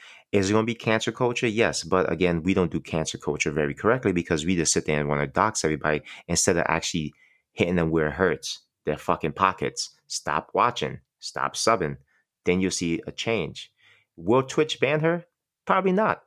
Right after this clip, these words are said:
She's probably close with somebody in Twitch and they're like, "Listen, do whatever the fuck you want, rock out." And if they do ban her, it's gonna be a mild suspension and it's gonna be lifted in fucking three days. And she, she's gonna make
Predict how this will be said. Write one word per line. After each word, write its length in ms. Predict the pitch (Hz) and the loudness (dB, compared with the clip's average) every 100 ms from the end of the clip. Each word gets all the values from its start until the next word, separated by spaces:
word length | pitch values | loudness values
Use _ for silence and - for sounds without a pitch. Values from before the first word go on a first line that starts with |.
| _ _ _ | _ _ _
She's 200 | - 131 | -4 0
probably 260 | 143 151 | 0 0
close 460 | 139 - 98 110 127 | -2 0 2 2 0
with 100 | 139 | -4
somebody 260 | - 139 151 | -4 -2 -2
in 60 | |
Twitch 300 | 151 104 - | 0 0 0
and 140 | - 92 | -2 2
they're 80 | |
like, 240 | 95 95 - | 2 2 -2
"Listen, 420 | 101 113 80 71 71 | -6 -4 -4 -6 -6
do 120 | 85 | -4
whatever 200 | 107 117 | 0 -2
the 40 | 113 | -2
fuck 280 | - 110 | -4 -4
you 80 | 101 | -2
want, 240 | 110 85 - | -2 0 0
rock 220 | 80 - | 0 0
out." 220 | 107 - - - _ _ | -2 -4 -8 -20 _ _
And 120 | 98 98 | 0 0
if 100 | 95 | 2
they 120 | 95 | 0
do 220 | 80 135 | 2 0
ban 260 | 127 90 82 | 2 0 0
her, 120 | 87 | -2
it's 140 | 80 | 0
gonna 100 | 87 | 0
be 140 | 82 80 | 0 0
a 80 | 76 | -2
mild 440 | 76 80 85 104 | 0 2 4 2
suspension 720 | - - - 85 73 78 85 - - - - | -2 -4 -2 -2 -2 -4 -4 -10 -20 -14 -8
and 100 | 82 | -6
it's 80 | |
gonna 80 | 78 | -4
be 100 | 82 | -2
lifted 340 | 80 90 - 80 | 0 0 0 -2
in 80 | 73 | -2
fucking 340 | - 80 76 | -4 -2 -4
three 200 | 71 82 | -2 0
days. 340 | 80 76 76 - - - | 2 0 -4 -14 -20 -6
And 80 | 82 | 0
she, 80 | 85 | 2
she's 200 | - 85 | 2 2
gonna 240 | 87 80 | 2 2
make 340 | 80 80 78 | 2 2 0